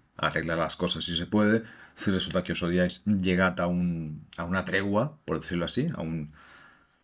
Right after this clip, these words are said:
pues nada, a un, a un principio de no agresión, a un contrato de no agresión, a un trato de no agresión. Y ya está. O sea, si realmente es más sencillo. Siguiente pregunta. Consejo a los jóvenes.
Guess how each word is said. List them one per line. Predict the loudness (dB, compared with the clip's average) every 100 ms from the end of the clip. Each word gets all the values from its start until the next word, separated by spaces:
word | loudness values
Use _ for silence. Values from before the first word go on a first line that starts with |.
| _ _
pues | -20 -10
nada, | -8 -6
a |
un, | -8 -12 -12 -14 -16
a |
un | -18 -18 -20 -8
principio | -6 -4 -2
de | 0
no | -2
agresión, | -4 -2 2
a | 2
un | 0
contrato | -2 -2 -4
de | -4
no |
agresión, | -6 -2 2 2 2 -2 _
a | -10
un |
trato | -6 -4 -2
de |
no | -2
agresión. | -4 -2 2 0 -2 _ _ _ _ _ _ _ _ _ _ -20 -10
Y | -8
ya | -6
está. | 0 2 2 0 _ -10
O |
sea, | -8 -8 -12
si | -16
realmente | -14 -6 -6 -2
es | -4
más | -4
sencillo. | -8 -4 -4 -4 -10 _ _ _ -20 -18 -16 -16 -16 -18 -20 _ _ -2
Siguiente | 6 8 8
pregunta. | 6 4 2
Consejo | 2 0 6
a | 6
los | 6
jóvenes. | 4 4 2 -6 -10